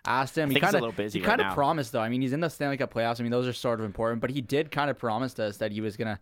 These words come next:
Speaker 1: make an appearance. We just had to, to text him,
Speaker 2: Yeah,
Speaker 1: but
Speaker 2: I
Speaker 1: he
Speaker 2: have
Speaker 1: just, you know, he doesn't respond to my text.
Speaker 2: I
Speaker 1: So,
Speaker 2: have
Speaker 1: I
Speaker 2: it
Speaker 1: mean,
Speaker 2: on
Speaker 1: that's kinda
Speaker 2: tape.
Speaker 1: where we're at right now. We, we have the, we have the physical evidence that he is going to come on the podcast, but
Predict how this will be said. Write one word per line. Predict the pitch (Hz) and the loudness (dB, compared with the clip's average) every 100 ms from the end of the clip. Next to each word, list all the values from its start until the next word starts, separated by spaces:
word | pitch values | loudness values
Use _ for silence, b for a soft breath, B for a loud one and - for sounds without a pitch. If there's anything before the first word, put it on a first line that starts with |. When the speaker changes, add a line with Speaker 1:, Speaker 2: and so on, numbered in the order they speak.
| B B B | B B B
Speaker 1:
make | 120 131 | -2 0
an | |
appearance. | 117 - 143 147 117 | -2 -2 -2 0 -2
We | |
just | 120 127 | -4 -2
had | 127 | 0
to, | 131 131 b b b | 0 0 b b b
to | |
text | - 185 190 | -2 0 2
him, | - | 0
Speaker 2:
Yeah, | 143 | 2
Speaker 1:
but | |
Speaker 2:
I | |
Speaker 1:
he | 160 | 4
Speaker 2:
have | 170 | 2
Speaker 1:
just, | 139 | 0
you | 123 | 0
know, | 135 | 0
he | |
doesn't | 135 135 | 0 0
respond | 139 - 143 | -4 -2 -2
to | 143 | -2
my | |
text. | 135 143 104 | -2 -4 0
Speaker 2:
I | 117 | 0
Speaker 1:
So, | |
Speaker 2:
have | 113 | 2
Speaker 1:
I | |
Speaker 2:
it | |
Speaker 1:
mean, | 120 | 0
Speaker 2:
on | |
Speaker 1:
that's | 113 110 | 0 0
kinda | 131 | 0
Speaker 2:
tape. | 123 | 2
Speaker 1:
where | 127 | 2
we're | 135 | 0
at | 120 | 0
right | 107 | -4
now. | 92 95 b b b _ | -8 -12 b b b _
We, | 127 131 139 | -4 -2 0
we | 139 160 | 0 0
have | 165 147 | 2 2
the, | 131 | 0
we | 123 151 | 0 0
have | 143 | 0
the | 131 | -2
physical | - 120 117 | -2 -4 -2
evidence | 110 104 113 107 | -2 0 -4 -4
that | - 107 - | -2 -4 -4
he | - 123 | -6 -6
is | 117 127 113 | -2 -2 -2
going | 120 117 | -2 -2
to | 110 | -2
come | 120 | -2
on | 110 | -2
the | 104 | -2
podcast, | 110 104 104 113 - | -2 -2 0 -4 -2
but | 113 110 | -4 -4